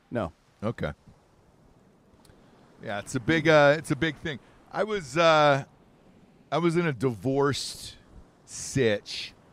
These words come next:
Speaker 2: So, like, my, uh, my dad had custody of me during, like, every other holiday, so I did that.
Speaker 1: I talked to my barber about this today,
Speaker 2: Mm-hmm.
Speaker 1: and I honestly think that it's a better situation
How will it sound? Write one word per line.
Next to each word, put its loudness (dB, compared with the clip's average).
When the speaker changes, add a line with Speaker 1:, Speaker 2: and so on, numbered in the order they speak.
Speaker 2:
So, -8
like, -2
my, -2
uh, 2
my -2
dad 2
had -2
custody -6
of -4
me -4
during, -4
like, -2
every 0
other 0
holiday, 0
so -4
I 0
did -4
that. 0
Speaker 1:
I 2
talked 2
to 2
my 2
barber -2
about -6
this -10
today, -4
Speaker 2:
Mm-hmm. -6
Speaker 1:
and -2
I 4
honestly 0
think -4
that 0
it's -2
a 2
better 0
situation -4